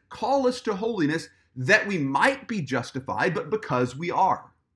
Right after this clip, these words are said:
But there is a particular life he calls us to. He, he, he frees us from sin. His, his desire for his children is that we might not walk in sin any longer. Paul tells us in Ephesians that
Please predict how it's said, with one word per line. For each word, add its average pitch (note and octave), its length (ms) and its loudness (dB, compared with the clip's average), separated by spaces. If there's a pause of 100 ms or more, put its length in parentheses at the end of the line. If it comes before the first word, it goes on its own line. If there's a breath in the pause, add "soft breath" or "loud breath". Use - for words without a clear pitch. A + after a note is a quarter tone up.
(600)
But C#4+ 80 -8
there E4 180 6
is F4 220 -2
a E4+ 80 -10
particular G3 540 -4
life C3 260 0
he G#3 80 -8
calls A#3 340 2
us D#3 100 -8
to. D#3 120 0
He, E3 260 -4
he, G3+ 220 -10 (320)
he C4 140 0
frees C4 600 -2
us F3+ 220 -4
from F3 220 -4
sin. E3 460 0
His, F#3+ 380 -4
his G3 240 -6
desire F#3 680 -2
for D#3 160 -10
his F3+ 220 -4
children C#3+ 720 -4 (320 soft breath)
is E3+ 160 0
that - 180 2
we A3 140 -4
might F#3+ 360 2
not G3 280 -2
walk F3+ 360 2
in F3+ 200 -2
sin D3+ 720 -4 (280)
any D3 260 4
longer. E3+ 760 2
Paul F#3 220 0
tells F3+ 240 2
us E3 120 -10
in F3+ 100 -4
Ephesians F#3 540 -6
that E3 160 -2